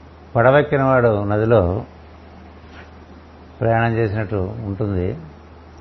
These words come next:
రెండో వాడికి ఈత కొట్టుకుంటూ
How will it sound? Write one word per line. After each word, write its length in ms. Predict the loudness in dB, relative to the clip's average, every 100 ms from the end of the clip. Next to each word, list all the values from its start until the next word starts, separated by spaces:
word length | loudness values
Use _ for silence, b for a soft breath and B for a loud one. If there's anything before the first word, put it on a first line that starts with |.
| -20 -20 -20 -20 -20 -20 -14 -6
రెండో 300 | -2 4 4
వాడికి 220 | 4 2
ఈత 160 | 0
కొట్టుకుంటూ 720 | -2 -4 -4 -6 -6 -4 -4